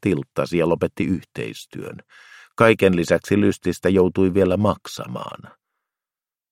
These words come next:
Martelle oli yritetty kertoa, että flipperi oli hupiväline, mutta mikään ei auttanut. Marten mieleen se toi vain katekismuksen. "Kuulitko,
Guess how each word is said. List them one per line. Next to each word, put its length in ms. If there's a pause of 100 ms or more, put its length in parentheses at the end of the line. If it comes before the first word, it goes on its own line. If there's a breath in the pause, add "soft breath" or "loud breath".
(480)
Martelle 580
oli 320
yritetty 480
kertoa, 440
että 240
flipperi 520
oli 220
hupiväline, 1040 (720)
mutta 240
mikään 400
ei 180
auttanut. 800 (1080)
Marten 480
mieleen 560
se 260
toi 280
vain 280
katekismuksen. 1160 (1400)
"Kuulitko, 840